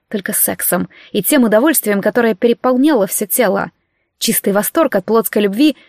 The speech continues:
но не только. Толчок, еще толчок, утробный стон.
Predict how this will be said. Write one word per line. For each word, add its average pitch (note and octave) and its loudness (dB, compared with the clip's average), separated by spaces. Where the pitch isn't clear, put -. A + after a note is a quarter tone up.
но C#4+ 2
не D4 2
только. - -6
Толчок, - 0
еще G#3+ 0
толчок, - -2
утробный G#3 -2
стон. F#3+ 0